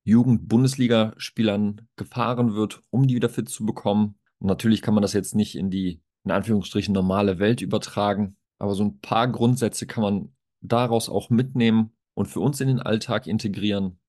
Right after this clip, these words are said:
Und da ist es egal, ob man professionell irgendeine Sportart betreibt oder hobbymäßig. Meine Arbeitszeiten haben sich grundsätzlich daran orientiert,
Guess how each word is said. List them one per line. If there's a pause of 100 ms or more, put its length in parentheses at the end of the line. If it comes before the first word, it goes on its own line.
(100)
Und
da
ist
es
egal,
ob
man
professionell
irgendeine
Sportart
betreibt
oder
hobbymäßig. (680)
Meine
Arbeitszeiten
haben
sich
grundsätzlich
daran
orientiert,